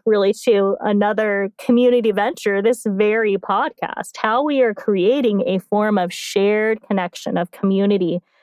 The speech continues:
to allow for a sense of belonging, of like-mindedness, an opportunity to share and appreciate others' stories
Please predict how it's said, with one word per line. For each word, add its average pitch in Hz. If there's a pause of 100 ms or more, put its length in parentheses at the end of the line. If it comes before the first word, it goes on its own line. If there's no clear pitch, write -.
(260)
to 247
allow 233
for 202
a 180
sense 262
of 214
belonging, 165 (360)
of 160
like-mindedness, 175
an 170 (140)
opportunity 226
to 190
share 220
and 208
appreciate 180 (160)
others' 202
stories 165